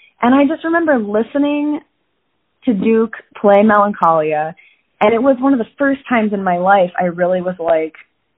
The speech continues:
someone who I've never met in my entire life knows exactly how I feel, because if I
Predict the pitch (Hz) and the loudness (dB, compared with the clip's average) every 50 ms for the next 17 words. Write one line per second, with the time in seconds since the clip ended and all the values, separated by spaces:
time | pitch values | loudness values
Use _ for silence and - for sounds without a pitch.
0 | _ _ - - - - - - - 214 214 220 233 233 247 254 262 262 269 277 | _ _ -20 -20 -20 -20 -6 0 2 2 4 4 4 4 4 4 4 2 2 2
1 | 277 277 294 - 208 220 208 202 190 185 180 190 190 190 185 190 220 233 233 220 | 2 0 0 -2 0 2 2 2 2 0 -2 -6 -4 -2 -2 0 0 -2 -2 -2
2 | 196 185 175 - - 185 190 180 175 175 170 175 165 - - - 185 180 190 190 | -2 -2 -4 -6 -6 -6 -6 -6 -6 -6 -8 -10 -12 -8 -4 0 2 2 2 2
3 | 185 180 165 156 151 147 160 180 214 - _ _ _ _ _ _ _ _ _ - | 2 2 4 4 4 2 0 -2 -6 -12 _ _ _ _ _ _ _ _ _ -6
4 | 190 202 202 196 202 185 202 180 175 - 170 165 196 185 185 190 190 - 208 202 | 0 4 4 4 4 2 0 -4 -6 -8 -4 0 0 0 0 -2 -4 -2 -2 -2
5 | 196 196 190 180 170 160 - - - 196 165 - - - 80 - - - 185 190 | 0 0 2 4 4 2 2 -2 -8 -6 -6 -4 -4 -4 -6 -6 -8 -8 -6 -6
6 | 180 - - - 190 180 180 | -6 -8 -4 -2 -2 -2 -2